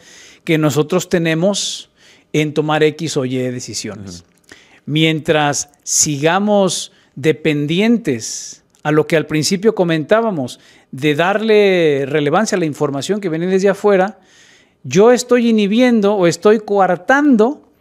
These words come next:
Speaker 1: eso que no se puede conseguir por, eh, Alibaba, Amazon,
Speaker 2: Ujú.
Speaker 1: ni, ni, ni Mercado Libre, porque no puedes conseguir autoconfianza desde afuera.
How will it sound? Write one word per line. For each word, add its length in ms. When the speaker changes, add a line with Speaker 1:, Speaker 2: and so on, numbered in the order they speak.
Speaker 1:
eso 720
que 160
no 180
se 160
puede 300
conseguir 720
por, 460
eh, 720
Alibaba, 760
Amazon, 680
Speaker 2:
Ujú. 120
Speaker 1:
ni, 40
ni, 160
ni 180
Mercado 320
Libre, 360
porque 500
no 280
puedes 260
conseguir 640
autoconfianza 1120
desde 260
afuera. 480